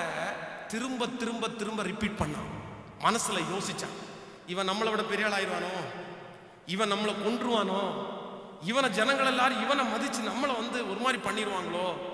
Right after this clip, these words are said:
தா-, ஆனா நான் சொல்றேன், சவுல ராஜாவாக அபிஷேகம் பண்ணின கர்த்தர் சவுலுடைய காலம் முடிஞ்சதுக்கு அப்புறம் தான் தாவீதை ராஜாவா ஏற்படுத்துவார். ஆமோதிக்கிறீங்களா இல்லையா?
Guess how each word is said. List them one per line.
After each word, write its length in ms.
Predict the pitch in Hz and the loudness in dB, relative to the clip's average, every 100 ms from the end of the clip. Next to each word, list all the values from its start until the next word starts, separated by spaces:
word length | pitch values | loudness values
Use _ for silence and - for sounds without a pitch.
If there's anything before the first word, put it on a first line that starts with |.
| - - - - - | -8 -10 -14 -16 -8
தா-, 460 | 151 170 214 - 156 | 2 4 2 0 0
ஆனா 220 | 180 214 | 2 2
நான் 220 | 175 202 | 0 0
சொல்றேன், 760 | 214 226 226 226 165 160 277 - - - - - - | 0 0 0 0 0 -2 -2 -4 -8 -10 -6 0 4
சவுல 400 | 160 196 269 294 | 4 2 2 4
ராஜாவாக 920 | 269 226 262 - 269 277 277 277 277 | 6 8 6 8 8 8 8 8 8
அபிஷேகம் 680 | 277 233 302 - 285 277 262 | 6 6 4 4 4 2 0
பண்ணின 300 | 254 262 247 | 2 2 2
கர்த்தர் 840 | - 226 - - 233 165 165 214 - - - - - | 4 2 2 2 2 2 0 0 -4 -8 -6 0 6
சவுலுடைய 600 | 180 240 247 240 214 202 - | 6 6 2 2 2 2 2
காலம் 540 | 202 233 247 220 196 | 6 6 6 4 2
முடிஞ்சதுக்கு 440 | 220 254 254 226 214 | 2 4 4 2 2
அப்புறம் 280 | 208 208 | 2 2
தான் 200 | 214 208 | 2 2
தாவீதை 320 | 175 214 226 190 | 6 4 4 4
ராஜாவா 400 | 180 196 185 185 | 4 4 4 4
ஏற்படுத்துவார். 840 | 170 - 175 170 139 - - - - - - - - 143 | 2 2 0 0 -4 -4 -8 -10 -12 -14 -16 -18 -10 -6
ஆமோதிக்கிறீங்களா 560 | 190 208 226 226 220 | -4 -2 -2 -2 -2
இல்லையா? 220 | 214 202 | -2 -2